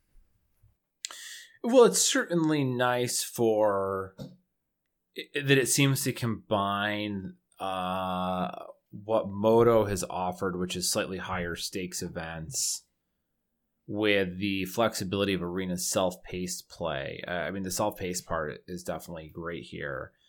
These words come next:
but I guess I, uh, I, I don't know. I look at this and I go, "Okay, Arena's giving away some cash prizes. Like, it's not a tremendous amount of money.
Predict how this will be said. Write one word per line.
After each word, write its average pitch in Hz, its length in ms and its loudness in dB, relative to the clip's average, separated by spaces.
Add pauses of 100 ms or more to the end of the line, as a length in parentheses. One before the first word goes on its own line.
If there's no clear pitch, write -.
(240)
but 104 260 4
I 107 100 2
guess 117 220 6
I, 113 200 2 (260)
uh, 104 120 -8 (920)
I, 127 140 8 (120)
I 127 140 12
don't 110 140 4
know. 95 140 2
I 117 120 6
look 147 180 8
at 135 60 4
this 127 160 2
and 131 80 6
I 123 60 8
go, 123 140 8
"Okay, 151 500 8
Arena's 127 340 4
giving 123 220 2
away 117 160 6
some 113 120 0
cash 110 300 2
prizes. 95 580 -2
Like, 98 220 -2
it's - 140 -6
not 120 160 6
a 107 40 4
tremendous 92 600 0
amount 92 240 -2
of 85 80 -6
money. 85 580 -8